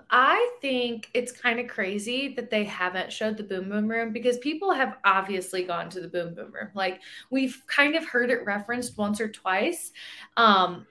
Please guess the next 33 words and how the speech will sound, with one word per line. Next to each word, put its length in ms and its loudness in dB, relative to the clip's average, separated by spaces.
especially 480 6
'cause 180 -4
I, 260 4
I 120 0
don't 200 2
fr-, 280 -4
remember 420 6
who 220 8
it 60 -4
was, 360 4
but 100 -12
someone 340 2
said, 300 2
like, 360 2
"Oh, 180 8
they 200 0
just 260 -6
picture 440 -2
that 280 2
Aaron 280 0
and 140 -4
Genevieve 520 -4
have 220 0
these 280 -6
fights 400 2
and 120 0
then 200 -4
go 260 2
have, 240 -2
like, 200 -4
crazy 520 -4
sex 440 -4
after." 600 0